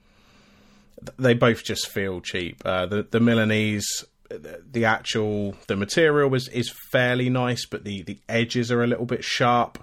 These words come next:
Not, not, not so sharp that they would cut you, but it, it rubbed when I, I was, I would think I wore it for, like, two days to kind of try it out, and, and it, it, it wasn't great. Um, the, the Hermes, the Hermes cuff kind of replica,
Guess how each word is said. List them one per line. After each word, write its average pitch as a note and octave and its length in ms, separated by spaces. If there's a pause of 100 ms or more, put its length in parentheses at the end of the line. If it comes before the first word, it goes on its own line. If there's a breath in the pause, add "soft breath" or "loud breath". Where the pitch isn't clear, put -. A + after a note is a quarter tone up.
(280)
Not, C3 600
not, A#2+ 240 (100)
not B2 220
so - 120
sharp A2+ 320
that G#2+ 100
they G#2+ 100
would G2 160
cut C3 260
you, F#2+ 200
but G2+ 360 (920 loud breath)
it, G#2+ 240
it B2+ 180
rubbed A2+ 440
when G#2 160
I, G#2 40
I A#2+ 280
was, B2+ 120
I B2+ 280
would B2 160
think C3 100
I A2 80
wore G#2+ 260
it - 60
for, - 80
like, G2+ 200
two A2 180
days F#2+ 300
to G2 180
kind G2+ 240
of - 40
try F#2+ 260
it F2+ 40
out, F#2 240
and, A2 140
and A#2+ 120
it, B2+ 260
it, C3+ 160
it A#2+ 120
wasn't G2+ 320
great. E2+ 420
Um, F#2+ 320
the, F#2+ 200
the F#2+ 160
Hermes, G2 720 (880 loud breath)
the A#2 80
Hermes C3 320
cuff - 580 (280 loud breath)
kind G#2 160
of F#2 100
replica, G2 580